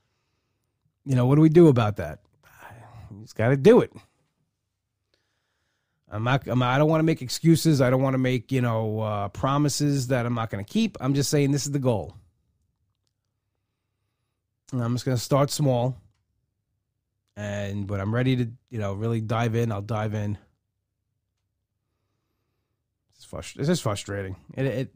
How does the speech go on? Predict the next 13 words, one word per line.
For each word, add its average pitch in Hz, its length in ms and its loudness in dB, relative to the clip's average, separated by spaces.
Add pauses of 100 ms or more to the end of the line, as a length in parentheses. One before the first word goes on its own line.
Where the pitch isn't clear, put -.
(240)
that 165 160 0
part 135 220 4
of 101 80 -4
it 98 80 -8
is. 82 220 -12 (120)
Um, 95 480 -10 (1600)
but 92 260 -14 (2250)
I 143 140 2
feel 202 280 4
good 175 300 4
as 156 140 2
far 147 340 2
as 131 460 -2